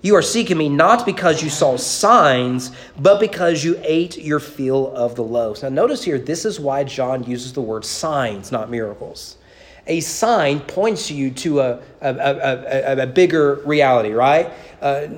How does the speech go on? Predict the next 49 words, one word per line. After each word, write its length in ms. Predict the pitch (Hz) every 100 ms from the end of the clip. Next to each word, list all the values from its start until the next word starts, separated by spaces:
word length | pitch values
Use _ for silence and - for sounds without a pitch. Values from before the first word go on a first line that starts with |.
| -
every 340 | 165 196 240
winter, 420 | 185 170 143 147
there's 240 | 147 156 143
a 80 |
sign 460 | 139 190 190 156 135
we 80 | 143
see, 540 | - 156 139 123 127
especially 420 | 127 - 180 196
from 180 | 165 143
rural 220 | 139 147
communities. 560 | 139 135 135 117 110 110 - - -
I 100 | 151
don't 260 | 147 180 208
know 120 | 214
what 160 | 196 170
it 100 | 143
means, 260 | 160 165
but 140 | 151 135
it 40 |
sounds 420 | - 143 135 123
really 420 | 120 123 160 170
important 380 | 160 - 143 147
to 80 | 131
read. 400 | 127 127 107 - - - - - 127
"Bridge 460 | 131 175 208 202
freezes 560 | - - 185 160 131 123
before 360 | 131 - 139 131
runway," 380 | 127 127 117 107
or 40 |
something 240 | 165 160
like 180 | 165 165
that. 500 | 170 175 170 - - - _ _ _ -
I 160 | 175
don't 260 | 220 214 185
know 120 | 180
what 120 | 170
that 220 | 170 151 139
means, 480 | 156 147 123 117
but 200 | 131 143
it 120 | 135 123
sounds 320 | 175 175 170
like 160 | 156
I 160 | 151 143
should 200 | 139 139
slow 360 | - 151 139 127
down 260 | 123 123
in 60 | 120
the 80 | 113
wintertime 600 | 113 104 - - -